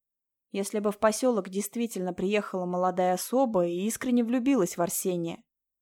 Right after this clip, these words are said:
Маменька бы загнобила ее до смерти. Арсений — это все, что у нее есть.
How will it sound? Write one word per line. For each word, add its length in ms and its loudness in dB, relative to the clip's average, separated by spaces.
Маменька 480 6
бы 140 4
загнобила 640 4
ее 260 6
до 340 4
смерти. 540 -8
Арсений — 600 4
это 160 0
все, 260 0
что 220 0
у 40 4
нее 200 6
есть. 440 0